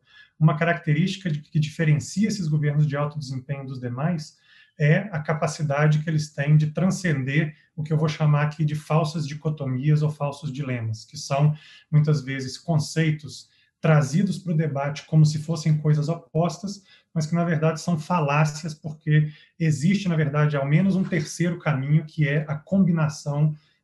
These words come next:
é, dessa, de, desses conceitos. Ou seja, quando a gente fala de falsa dicotomia,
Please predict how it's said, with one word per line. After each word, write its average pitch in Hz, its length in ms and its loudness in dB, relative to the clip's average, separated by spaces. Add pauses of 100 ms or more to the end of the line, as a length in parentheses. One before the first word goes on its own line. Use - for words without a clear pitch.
é, 135 240 -2
dessa, 131 380 -2
de, 151 240 -2
desses 151 320 -4
conceitos. 127 580 -4
Ou 156 120 -10
seja, 123 240 -8
quando 131 100 -8
a 147 80 -4
gente 151 80 -6
fala 143 180 -2
de - 80 -14
falsa 160 300 -4
dicotomia, 151 520 -2